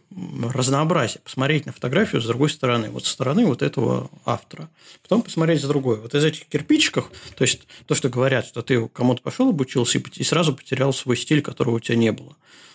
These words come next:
Да, ты ж его ещё не создал, а его создают как раз из, э, тех частей, кото-, э,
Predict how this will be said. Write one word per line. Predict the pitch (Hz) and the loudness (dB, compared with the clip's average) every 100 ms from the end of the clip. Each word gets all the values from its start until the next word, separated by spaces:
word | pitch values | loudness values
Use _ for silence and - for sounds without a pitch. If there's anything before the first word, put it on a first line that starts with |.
| _ | _
Да, | 127 120 | -4 0
ты | 143 | 0
ж | 139 | 0
его | 131 135 | 0 2
ещё | 135 135 | 2 2
не | |
создал, | 127 147 135 143 104 - | 2 2 0 0 0 -2
а | 110 | -4
его | 120 147 | 2 2
создают | 131 117 160 240 | 2 0 0 0
как | - - | -2 -4
раз | 147 165 - | 0 0 0
из, | 127 120 123 127 123 120 - - - | 0 2 2 4 2 0 -12 -16 -12
э, | - 127 123 120 117 110 - | -2 0 2 2 0 -2 -2
тех | - 160 - | 2 2 0
частей, | - 143 - - - 220 254 220 _ _ _ _ _ _ _ _ _ - | -2 2 2 2 2 4 4 2 _ _ _ _ _ _ _ _ _ -6
кото-, | 139 - 185 196 156 | -4 0 2 2 0
э, | 143 135 | 0 2